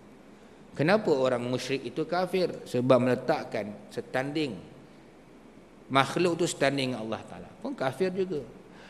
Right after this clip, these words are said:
Maka sebab tu kena faham unsur-unsur, ciri-ciri yang boleh menjadikan seseorang tu kafir. Maka ini antaranya sebabnya. Ha, ya? Jadi siapa, siapa yang belajar tauhid ni selamatlah.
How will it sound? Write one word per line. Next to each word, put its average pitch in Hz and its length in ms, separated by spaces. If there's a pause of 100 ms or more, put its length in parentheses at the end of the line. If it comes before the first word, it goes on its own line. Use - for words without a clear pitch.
(140)
Maka 135 240
sebab 131 320
tu 190 160
kena 131 240
faham 147 480
unsur-unsur, 139 1120
ciri-ciri 151 800 (320)
yang 113 240
boleh 156 400
menjadikan 143 640
seseorang 156 320
tu 175 160
kafir. 185 400
Maka 117 240
ini 131 240
antaranya 160 480
sebabnya. 143 400 (1040)
Ha, 185 40 (360)
ya? 190 80 (240)
Jadi 147 80
siapa, 143 240
siapa 131 320
yang 131 160
belajar 127 320
tauhid 120 320
ni 165 80
selamatlah. 143 520